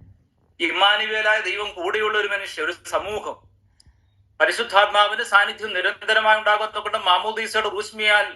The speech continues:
മുദ്രയിടപ്പെട്ടവരായ സമൂഹം, ജീവൻ ലഭിക്കാൻ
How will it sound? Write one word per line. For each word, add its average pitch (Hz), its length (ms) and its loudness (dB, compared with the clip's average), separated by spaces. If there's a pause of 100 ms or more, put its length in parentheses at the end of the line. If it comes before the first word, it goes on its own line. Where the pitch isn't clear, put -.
(160)
മുദ്രയിടപ്പെട്ടവരായ 202 880 -2
സമൂഹം, - 420 -16 (960)
ജീവൻ 226 400 0
ലഭിക്കാൻ 220 400 0